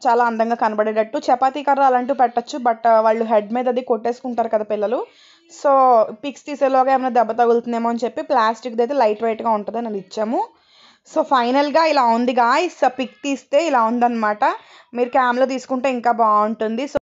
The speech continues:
so ఫైనల్గా థీమ్ ఇలా ఉంది, కిచెన్ థీమ్ అండి, బేబీ గర్ల్ కిచెన్ థీమ్. చాలా బాగుంది కదా గాయ్స్. ఆ, so మనం ఏ వస్తువు కూడా బయట నుంచి తీసుకొచ్చి ఖర్చు పెట్టలేదు.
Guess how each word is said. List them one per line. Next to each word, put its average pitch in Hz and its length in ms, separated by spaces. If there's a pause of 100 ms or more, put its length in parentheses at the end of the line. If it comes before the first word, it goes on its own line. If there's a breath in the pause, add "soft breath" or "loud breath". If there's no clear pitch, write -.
(1200)
so 285 160 (360)
ఫైనల్గా 262 540
థీమ్ 254 320
ఇలా 262 220
ఉంది, 240 440
కిచెన్ 285 480
థీమ్ 262 180
అండి, 233 360
బేబీ 220 300
గర్ల్ 269 260
కిచెన్ 226 460
థీమ్. 262 180 (500 soft breath)
చాలా 269 180
బాగుంది 233 380
కదా 220 200
గాయ్స్. 240 340 (420 soft breath)
ఆ, 233 460 (160)
so 302 380
మనం 285 240
ఏ 302 200
వస్తువు 330 320
కూడా 320 200
బయట 262 260
నుంచి 285 200
తీసుకొచ్చి 277 960
ఖర్చు 247 240
పెట్టలేదు. 247 560